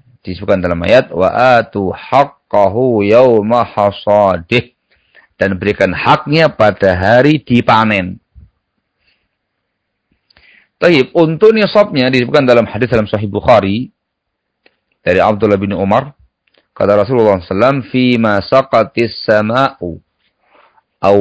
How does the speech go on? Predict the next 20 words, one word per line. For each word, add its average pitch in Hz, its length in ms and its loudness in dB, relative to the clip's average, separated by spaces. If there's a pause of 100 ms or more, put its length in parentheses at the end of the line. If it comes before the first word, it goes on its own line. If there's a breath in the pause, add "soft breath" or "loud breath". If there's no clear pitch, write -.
(120)
kana 117 720 4
athriyan 117 640 2
al-ushur, 123 720 2 (720)
wa - 240 -2
fi 127 240 2
ma 110 320 2
suqiya 117 560 2
bin 107 320 0
nabji 123 720 2
nisful 127 480 0
ushur." 113 560 0 (960)
Tanaman-tanaman 123 1040 2
yang 127 320 2
disirami 113 960 0
oleh 110 320 2
hujan 117 480 0 (1160)
dan 92 260 -6
bukan 113 320 0
dengan 104 320 -2
usaha 107 960 0